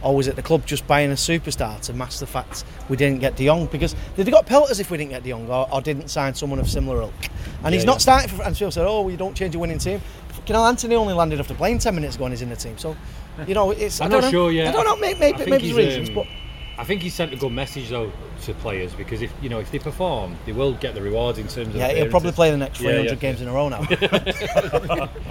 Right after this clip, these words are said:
Speaker 3: So ju-, you just touch on Rashford at centre forward there, and that was, um, one thing I wanted to pick up, because, you know, I thought when Ronaldo came on and Rashford started that inside run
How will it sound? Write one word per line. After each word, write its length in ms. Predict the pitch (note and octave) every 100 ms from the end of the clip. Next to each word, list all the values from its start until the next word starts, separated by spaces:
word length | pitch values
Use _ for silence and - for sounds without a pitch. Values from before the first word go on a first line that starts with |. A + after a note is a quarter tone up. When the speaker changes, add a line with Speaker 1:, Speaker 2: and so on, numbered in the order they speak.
| - D#3 -
Speaker 3:
So 140 | F3+
ju-, 180 | E3+ G3+
you 160 | D3 D#3
just 340 | D3+ D#3 B2
touch 220 | - D#3+ C3+
on 120 | A#2+
Rashford 320 | D3 - C3
at 100 | B2+
centre 220 | - A#2
forward 400 | - B2 B2 A#2+
there, 200 | G#2+ G#2
and 100 | G#2+
that 100 | C3+
was, 140 | D3 A#2
um, 440 | B2 A#2 A2+ G2
one 160 | B2 A2+
thing 200 | A#2+ A2+
I 120 | A#2
wanted 200 | A#2 A2
to 60 | -
pick 200 | G#2+ -
up, 120 | A2+
because, 360 | G#2 A#2 A2 - - - - - - - -
you 80 | C3
know, 100 | B2
I 180 | B2+ D#3
thought 340 | - C#3+ B2+
when 160 | C3 D3
Ronaldo 460 | C3 D3 D3 B2 A2+
came 260 | A#2 A2+
on 140 | B2+ A#2+
and 120 | A2+
Rashford 340 | A#2+ - B2
started 380 | - B2 A#2+ A#2+
that 200 | A#2 -
inside 540 | C3+ A#2+ - A#2+ A#2+
run 280 | A2 C3+ A2